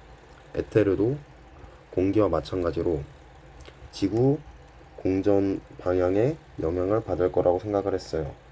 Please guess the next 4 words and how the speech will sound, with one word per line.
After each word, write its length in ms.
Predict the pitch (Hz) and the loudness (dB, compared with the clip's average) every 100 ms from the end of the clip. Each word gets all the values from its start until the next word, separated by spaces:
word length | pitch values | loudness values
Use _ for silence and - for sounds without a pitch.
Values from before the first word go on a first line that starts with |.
| - - - - - - - - - - - - - - - - - - - - - | -20 -20 -20 -20 -20 -20 -20 -20 -20 -20 -20 -20 -20 -20 -20 -20 -20 -20 -20 -20 -6
그럼 180 | - 92 | 0 2
이제 140 | 82 | 2
공전은 480 | 85 92 98 107 95 | 0 0 4 4 2
이렇게, 360 | 78 - 80 | -2 -4 -4